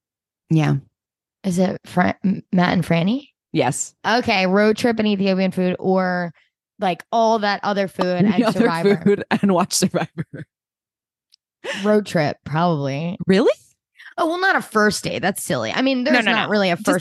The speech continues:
Speaker 2: date. They
Speaker 1: date.
Speaker 2: know each other well.
Speaker 1: Yeah.
Speaker 2: Um, I mean, yeah, I mean, like, all that food and Survivor sounds great. That's, like, what we do. That's what
Speaker 1: Yeah.
Speaker 2: A-, me and Alex quite literally do that. <laughs>
Speaker 1: Yeah.
Speaker 2: So,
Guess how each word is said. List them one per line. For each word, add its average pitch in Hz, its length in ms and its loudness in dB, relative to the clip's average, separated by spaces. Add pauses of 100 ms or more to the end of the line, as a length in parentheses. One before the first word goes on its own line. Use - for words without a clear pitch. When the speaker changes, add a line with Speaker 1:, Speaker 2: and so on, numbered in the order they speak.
Speaker 2:
date. 190 60 -2
They 208 180 2
Speaker 1:
date. 220 60 0
Speaker 2:
know 214 160 2
each 175 180 -4
other 170 220 -4
well. 151 380 -8 (340)
Speaker 1:
Yeah. 247 240 4
Speaker 2:
Um, 233 180 -6 (200)
I 370 80 2
mean, 302 200 2
yeah, 160 200 0
I 147 60 -4
mean, 180 360 -6
like, 185 300 -2
all 214 200 4
that 196 220 0
food 190 260 2
and 175 180 -2
Survivor 160 400 -4
sounds 160 320 -6
great. 147 240 -2
That's, 165 240 0
like, 170 140 2
what 165 240 2
we 151 160 -2
do. 160 320 -2
That's 143 260 -6
what 151 140 2
Speaker 1:
Yeah. 185 260 0
Speaker 2:
A-, - 560 -18
me 226 60 2
and 226 100 2
Alex 196 320 0
quite 214 260 0
literally 185 400 2
do 160 180 -2
that. - 300 0
<laughs> 359 180 -4 (160)
Speaker 1:
Yeah. 185 260 0 (280)
Speaker 2:
So, 196 400 0